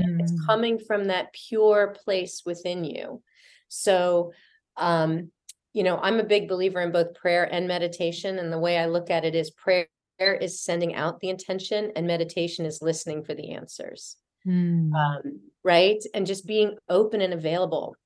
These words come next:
Speaker 1: And I think too many of us are running around, um, anxious, um,
Speaker 2: Yeah.
Speaker 1: it, you know, right. Freaking out, like, going from thing to thing to thing, being a human doing, not a human being.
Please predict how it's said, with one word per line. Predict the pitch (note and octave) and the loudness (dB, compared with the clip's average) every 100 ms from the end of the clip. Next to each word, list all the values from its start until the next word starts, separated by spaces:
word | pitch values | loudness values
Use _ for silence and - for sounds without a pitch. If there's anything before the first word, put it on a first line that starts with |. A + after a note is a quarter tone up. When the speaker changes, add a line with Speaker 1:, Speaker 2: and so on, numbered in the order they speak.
| - | -4
Speaker 1:
And | G3 | -2
I | G3 | -2
think | A#3 G#3+ G#3+ | 0 -2 -2
too | - B3 | -2 0
many | B3+ G#3 A3 | 2 2 2
of | A3 | 0
us | F3 E3+ - - | 0 -4 -6 -2
are | F3 | -2
running | E3 F3+ G3 G3+ | 0 -2 -2 -2
around, | E3+ E3+ E3+ F#3 E3 E3 - - | -2 -2 -2 -2 -2 -4 -8 -6
um, | D#3 D#3 D#3 D#3+ _ _ _ _ _ _ _ _ _ - | -4 -2 -4 -8 _ _ _ _ _ _ _ _ _ -4
anxious, | G3+ G3 G#3 F3+ B2 - - - | 0 0 0 -2 -2 -4 -12 -4
um, | F3 D#3+ D#3+ | 0 2 2
Speaker 2:
Yeah. | - - - | 0 -2 -8
Speaker 1:
it, | F#3+ - | -8 -4
you | F3 | -2
know, | D#3+ C#3+ _ _ | 0 -2 _ _
right. | F#3 G3+ G#3+ - - - | 8 8 6 0 -14 -4
Freaking | A3+ A3+ A3 G#3+ | 0 2 0 -2
out, | F#3 F3+ F3+ | 2 2 4
like, | E3+ E3 | 2 4
going | G3 G3+ G3 | 4 4 2
from | F#3+ | -4
thing | E3 G3+ G3 | -2 -2 -2
to | F#3 | -2
thing | G3 F#3+ | -2 -4
to | F#3 | -4
thing, | F3 G3 F#3 | -2 -2 0
being | F3+ F#3 | 0 0
a | E3 | 0
human | G3+ F#3+ E3+ | 0 0 0
doing, | D#3+ F3+ F#3 E3+ | 0 0 2 2
not | D#3+ | 0
a | E3 | 0
human | F3 E3+ D#3 | -2 -4 -2
being. | E3 G3+ C#3+ D#3 F#3+ | -2 -2 -2 -6 -10